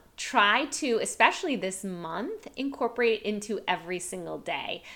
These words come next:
I know some women who do a daily gratitude post on social media, which is amazing,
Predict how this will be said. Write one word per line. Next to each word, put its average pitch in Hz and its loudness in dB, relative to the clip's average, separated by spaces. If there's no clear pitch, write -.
I 202 4
know 214 4
some 208 2
women 202 2
who 185 -4
do 185 -2
a 190 4
daily 175 -2
gratitude 165 -4
post 202 -2
on 180 -4
social - -8
media, 220 0
which 175 -10
is 151 -10
amazing, 208 -2